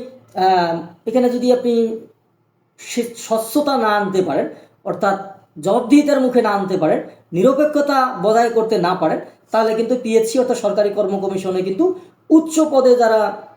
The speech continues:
যেসব নিয়োগ হয়, এগুলো কিন্তু সরকার দলীয় নিয়োগই হবে এবং সেক্ষেত্রে দেখা যাবে ওই আগের পুরনো বন্দোবস্তই বহাল রয়েছে। যাই হোক,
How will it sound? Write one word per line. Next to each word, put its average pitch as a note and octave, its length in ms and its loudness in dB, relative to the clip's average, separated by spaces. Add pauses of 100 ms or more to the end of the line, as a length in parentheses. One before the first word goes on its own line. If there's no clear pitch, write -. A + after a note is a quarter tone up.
যেসব F#3 400 -4
নিয়োগ G3+ 280 -2
হয়, G#3 160 0 (260)
এগুলো A3 240 0
কিন্তু A#3+ 200 -4
সরকার G#3+ 380 -2
দলীয় F#3 260 2
নিয়োগই D#3+ 360 0
হবে D3+ 280 0 (220)
এবং A3 220 2
সেক্ষেত্রে G#3 420 -2
দেখা F#3 200 0
যাবে G3 300 0
ওই F#3+ 260 4
আগের F3+ 460 0 (220)
পুরনো B3 280 4
বন্দোবস্তই G#3 760 2 (200)
বহাল E3+ 280 2
রয়েছে। D3+ 340 -2 (300)
যাই A#3+ 180 4
হোক, D#4+ 100 2